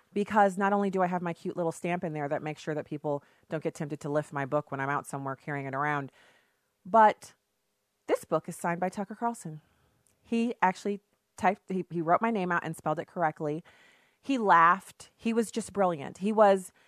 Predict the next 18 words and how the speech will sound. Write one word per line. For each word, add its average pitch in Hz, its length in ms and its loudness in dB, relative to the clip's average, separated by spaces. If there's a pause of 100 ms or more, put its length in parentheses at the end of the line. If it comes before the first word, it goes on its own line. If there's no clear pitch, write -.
(400)
um, 196 240 2
you 233 100 0
know 254 100 2
how 247 120 4
you 220 140 -2
sometimes 220 440 -2
will 196 60 -4
see 196 140 -4
someone 185 260 -2
on 180 80 -2
T 185 200 -6
V 175 200 -4
and 170 100 -6
you 165 80 -2
really 175 240 2
like 160 220 6
their 143 160 -2
work? 139 300 -4